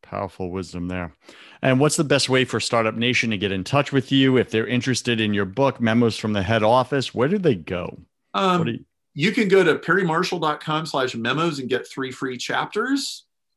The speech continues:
Speaker 2: And you can buy the book on Amazon for, I think it's eleven bucks paperback and nine Kindle. It's a cheap book, and it'll, it'll totally change your life.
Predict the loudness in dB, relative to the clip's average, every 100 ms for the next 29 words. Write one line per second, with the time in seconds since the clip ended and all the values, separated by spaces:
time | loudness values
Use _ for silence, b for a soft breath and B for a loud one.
0 | _ _ _ _ _ _ -6 -2 0 -2
1 | -2 0 2 2 -2 -2 -2 -2 -2 -2
2 | -2 -2 -4 -4 -2 -2 -2 -4 -6 -6
3 | -4 -2 -2 -4 -4 -6 -6 -6 -2 -2
4 | -2 -4 -4 -4 -6 -8 -8 -8 -8 -8
5 | -6 -2 0 -2 -2 -4 -4 -4 -8 -14
6 | _ -16 -16 -10 -6 -6 -4 -4 -4 -6
7 | -10 -6 -6 -8 -14 _ _ -6 -2 0
8 | 2 2 0 -4 -6 -6 -6 -6 -6